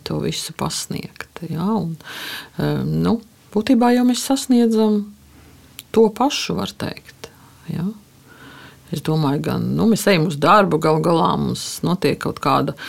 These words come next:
sadzīve, šāda vai tāda, ja viņi nenotiek tik varbūt kā kādreiz, ja, un, mm, tā pati, nezinu, tie paši ārstu apmeklējumi notiek, jā, nu, jā,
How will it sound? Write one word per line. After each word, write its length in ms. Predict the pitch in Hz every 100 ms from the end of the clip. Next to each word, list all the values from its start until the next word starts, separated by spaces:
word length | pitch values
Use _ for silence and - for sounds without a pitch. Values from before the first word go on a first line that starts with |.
| - -
sadzīve, 840 | - 226 220 170 190 190 175 160
šāda 480 | - 202 185 175 156
vai 160 | 160 175
tāda, 520 | 202 185 165 143 135
ja 220 | 156 165
viņi 160 | 147 170
nenotiek 560 | 175 156 131 156 147
tik 240 | - 156 156
varbūt 460 | 151 156 160 143 -
kā 140 | 135
kādreiz, 800 | - 185 165 151 147 156 156 156
ja, 220 | 160 165 170
un, 380 | 139 - - - - - - - - - - - -
mm, 300 | - 147 143 - - - - -
tā 180 | - 110
pati, 380 | 180 220 165 151 143 151 147
nezinu, 680 | 147 170 95 165 151 107 98
tie 160 | 117
paši 220 | 139 214 170
ārstu 400 | 202 226 - 214
apmeklējumi 600 | 202 175 170 175 170 180
notiek, 640 | 190 175 - 151 160 -
jā, 240 | 123 156 165 180 190 196 202 196 175
nu, 340 | 170 160 170 196 196
jā, 280 | 175 160